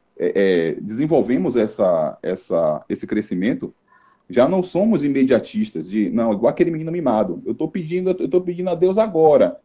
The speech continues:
então tem que cair agora aqui. Bem, é, o tempo de Deus, ele, Deus, ele é muito pleno.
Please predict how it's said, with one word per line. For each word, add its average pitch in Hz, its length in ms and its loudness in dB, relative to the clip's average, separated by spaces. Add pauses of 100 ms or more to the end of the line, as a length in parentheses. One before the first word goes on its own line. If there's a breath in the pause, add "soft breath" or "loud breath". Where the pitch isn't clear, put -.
então 156 240 -2
tem 185 140 -2
que 185 80 -6
cair 175 320 0
agora 139 340 2
aqui. 98 400 -8
Bem, 95 380 -6 (580)
é, 85 760 -2 (180)
o 123 100 -2
tempo 160 240 -4
de 147 100 -4
Deus, 151 280 0
ele, 156 480 0 (240)
Deus, 143 200 2
ele 156 100 4
é 143 40 0
muito 151 160 -4
pleno. 123 460 2